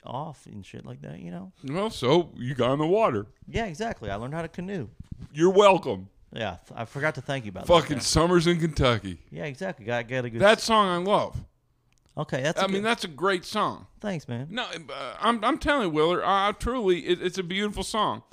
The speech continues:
Speaker 1: Well, I appreciate
Speaker 2: And it
Speaker 1: it.
Speaker 2: just kind of peppered with profanity instead of the whole stew.
Speaker 1: Yeah, I mean, that's the thing. I'm trying to, I'm trying to cut it back a little bit, and I'm, but, you know, did you ever see, um,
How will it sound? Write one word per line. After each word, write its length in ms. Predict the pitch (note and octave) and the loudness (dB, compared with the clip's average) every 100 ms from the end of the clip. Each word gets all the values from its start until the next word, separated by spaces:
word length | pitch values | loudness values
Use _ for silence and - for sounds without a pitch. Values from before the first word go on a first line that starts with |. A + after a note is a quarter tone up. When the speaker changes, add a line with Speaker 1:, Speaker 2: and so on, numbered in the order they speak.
| _ _ _ _ _ A#2+ | _ _ _ _ _ -8
Speaker 1:
Well, 100 | C3 | -6
I 60 | |
appreciate 300 | D#3+ C#3 C3+ | -6 -8 -6
Speaker 2:
And 80 | D#3+ | -6
it 80 | D#3 | -6
Speaker 1:
it. 40 | |
Speaker 2:
just 160 | F3 E3 _ - - | -8 -10 _ -16 -12
kind 220 | E3+ D3 | -8 -8
of 120 | C3 | -8
peppered 380 | - G#3 D3+ B2 | -2 -2 0 -6
with 140 | G2 G2 | -8 -10
profanity 640 | F#2+ A2 G#2 G2+ F#2+ G#2 | -12 -10 -10 -8 -8 -8
instead 420 | G2+ F#2+ A#2 G#2 | -10 -12 -10 -8
of 60 | G2+ | -8
the 120 | G2 | -8
whole 160 | G#2+ G2+ | -8 -12
stew. 360 | - B2+ F#2 - _ _ _ _ _ _ _ _ _ _ _ _ _ | -12 -10 -10 -12 _ _ _ _ _ _ _ _ _ _ _ _ _
Speaker 1:
Yeah, 240 | - C4 D#3+ | -10 -8 -6
I 40 | |
mean, 120 | C#3+ D#3+ | -6 -6
that's 160 | F3+ | -8
the 60 | E3+ | -10
thing. 200 | F#3+ D#3+ | -12 -10
I'm 80 | C3+ | -10
trying 240 | F3 F#3 | -10 -10
to, 80 | - | -10
I'm 80 | - | -10
trying 220 | A3 B3 | -10 -12
to 60 | |
cut 220 | - D3+ B2 | -8 -8 -8
it 60 | |
back 240 | A#2 A#2+ A2 | -8 -10 -10
a 40 | |
little 260 | A2 C#3+ G#2+ | -12 -12 -10
bit, 240 | G2+ - | -12 -10
and 140 | A#2 C3+ | -12 -12
I'm, 200 | D#3 D#3 _ - - _ _ | -12 -18 _ -20 -20 _ _
but, 240 | B2+ A#2+ _ _ _ _ | -10 -10 _ _ _ _
you 120 | F#3+ | -14
know, 300 | D3+ A#2+ C#3+ _ _ _ | -12 -12 -14 _ _ _
did 60 | - | -14
you 40 | G#3 | -14
ever 80 | |
see, 360 | A3+ - G3+ D#3 | -14 -14 -14 -12
um, 320 | C3+ A#2 G2+ | -12 -12 -14